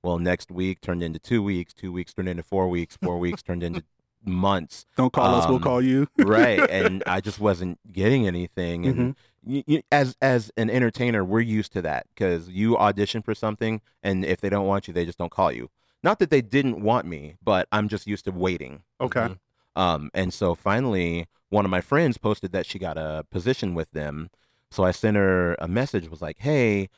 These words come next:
Speaker 1: I got this email a while back," sent it to her. She was like, "Is there," I was like, "Is there anything you can do?" She's like, "All right, give me a little bit, I'll get back to you in a
Speaker 2: Mm-hmm.
Speaker 1: couple of days." Um,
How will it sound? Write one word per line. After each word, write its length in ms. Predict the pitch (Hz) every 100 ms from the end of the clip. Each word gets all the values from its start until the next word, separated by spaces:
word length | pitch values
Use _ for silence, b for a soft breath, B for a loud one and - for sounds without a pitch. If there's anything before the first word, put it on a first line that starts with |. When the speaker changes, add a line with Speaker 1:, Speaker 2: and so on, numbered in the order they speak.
| _ -
Speaker 1:
I 60 |
got 120 | 123 117
this 160 | 95 131
email 320 | 147 117 101
a 60 |
while 300 | 90 85 85
back," 280 | 80 80 82
sent 180 | - 101
it 80 | 101
to 120 | 90
her. 220 | 80 80 - _
She 140 | - 101
was 120 | 87
like, 180 | 85 82 -
"Is 100 | 101
there," 100 | 113 -
I 60 | 104
was 100 | 92
like, 140 | 95
"Is 120 | 113 104
there 120 | 101
anything 440 | 127 131 120 110 98
you 80 |
can 200 | 90 87
do?" 440 | 85 127 123 87 87 _ _ _
She's 200 | - 92
like, 140 | 95
"All 80 | 107
right, 160 | 104 104
give 160 | 117
me 220 | 117 110
a 100 | 107
little 220 | 101 98 92
bit, 240 | 90 87
I'll 180 | 87 87
get 160 | 85 80
back 220 | 110 113
to 80 | 92
you 100 | 85
in 60 |
a 40 | 87
Speaker 2:
Mm-hmm. 80 | 101
Speaker 1:
couple 260 | 85 90
of 60 | 82
days." 560 | 113 117 92 85 85 - _ _ -
Um, 480 | 80 73 65 73